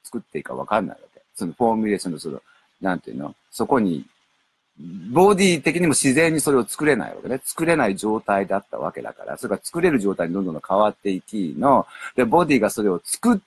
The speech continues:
ちゃう時が来るわけ。で、その、その最初の味見体験としてボディがそれを作るわけ。で、ボディが作ったら、その、あ、ボディはこれを作れるんだっていう、その、皆さんのボディがそれを、まず最初の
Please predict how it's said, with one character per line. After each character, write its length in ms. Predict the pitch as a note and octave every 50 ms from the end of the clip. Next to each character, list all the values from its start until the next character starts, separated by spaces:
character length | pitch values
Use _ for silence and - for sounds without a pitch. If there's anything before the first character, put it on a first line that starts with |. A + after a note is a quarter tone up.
| _ -
ち 120 | - -
ゃ 80 | A2+ G2+
う 80 | F#2+
時 220 | - G#2+ - - E2+
が 80 | D#2
来 100 | - -
る 80 | D#2 C2+
わ 80 | A#1+ -
け。 120 | - - _ _ -
で、 240 | - A2 A#2 G#2 G#2
そ 140 | - C3 A2+
の、 80 | G#2+ G#2 G2+ - _ _
そ 120 | - A2 F#2+
の 100 | E2+ E2
最 220 | - A2+ G#2+ G#2+
初 120 | G#2 -
の 140 | G#2+ G2+ - -
味 260 | F#2+ A2+ G#2 G#2+ B2
見 120 | B2+ B2
体 240 | - - A2+ G#2 G2
験 180 | - F#2 E2 E2
と 80 | -
し 60 | -
て 100 | - F2
ボ 180 | E2 F2+ A#2 A#2+
デ 100 | G2 F2+
ィ 20 |
が 80 | C#2+ C#2+
そ 100 | - F2+
れ 60 | D#2
を 60 | C#2 -
作 160 | - - F3
る 80 | B2 E2+
わ 40 |
け。 120 | - - _ _ - - - - - - -
で、 80 | C3+ C3+
ボ 180 | C3+ F#3 G#3+
デ 120 | G#3+ G#3 F#3
ィ 80 | D3+
が 100 | A#2 G#2
作 320 | - - - - - A3 A3+
っ 40 | - _ _ _
た 160 | - F2+ F2
ら、 320 | F2 A#2+ C#3+ C#3+ C3+ A#2 G#2
そ 180 | - - A2
の、 220 | G2+ G2 F#2+ F2 - -
あ、 80 | A#2 A2+
ボ 280 | G#2 G#2+ A#2+ D3+ E3+ D#3
デ 100 | D3 C3+
ィ 80 | A#2
は 100 | G2+ F2+
こ 100 | - G#2
れ 100 | G2+ G#2
を 100 | F#2+ F#2
作 180 | - - - B2+
れ 120 | E3 E3+
る 120 | D3+ B2 G2+
ん 80 | F2
だ 80 | - G2+
っ 80 | G#2+
て 160 | _ - - F#2
い 40 |
う、 40 | E2+
そ 120 | - - F2
の、 120 | D#2+ D2+
皆 320 | D#2 C#2+ C#2 F#2 G2+ A#2+
さ 80 | A#2+ A#2+
ん 40 | F#2
の 60 | D#2+
ボ 260 | D2 F#2+ B2 D3+ D#3
デ 80 | A#2 G#2
ィ 280 | F#2+ E2+ D2 C2 -
が 160 | - F#2+ F#2 E2+
そ 120 | - G2+
れ 80 | F#2+ F2+
を、 120 | D2+ - - -
ま 200 | A2 B2+ B2+ A#2+
ず 120 | F2+ E2+
最 300 | - - - D3 D#3 E3+
初 180 | D3+ - D#3 C#3+
の 280 | C#3+ D#3 E3 D#3+ B2+